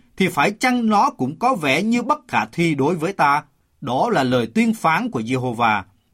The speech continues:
Giê-hô-va của các đạo binh phán thế này, "Này, ta sẽ giải cứu dân ta khỏi xứ mặt trời mọc, cũng như khỏi xứ mặt trời lặn. Vì ta sẽ đem chúng trở về,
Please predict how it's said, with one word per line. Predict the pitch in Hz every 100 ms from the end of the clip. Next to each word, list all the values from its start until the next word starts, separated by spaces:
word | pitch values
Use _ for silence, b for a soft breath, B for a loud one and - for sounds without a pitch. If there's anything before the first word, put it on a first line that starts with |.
| _ _
Giê-hô-va | 175 254 226 233 233 196
của | 143
các | 131 208 220
đạo | 135 101
binh | 151 147
phán | 131 127 147
thế | 202 202
này, | 156 104 82 _ _ _ -
"Này, | 160 180 175 131 - b b
ta | 277
sẽ | 269 175
giải | 151 123 180
cứu | - 240 302
dân | 277 262
ta | 254 247 240
khỏi | 135 139
xứ | - - 269
mặt | 320 -
trời | - 139
mọc, | 117 113 - _ _
cũng | - 160 262
như | 277 269
khỏi | - 113
xứ | 131 - 202 285
mặt | 254 -
trời | 127 104
lặn. | 104 95 - _ _
Vì | 151 185
ta | 262 269
sẽ | 254 151
đem | 175 240 240
chúng | 220 269 240
trở | 131 147
về, | 151 135 104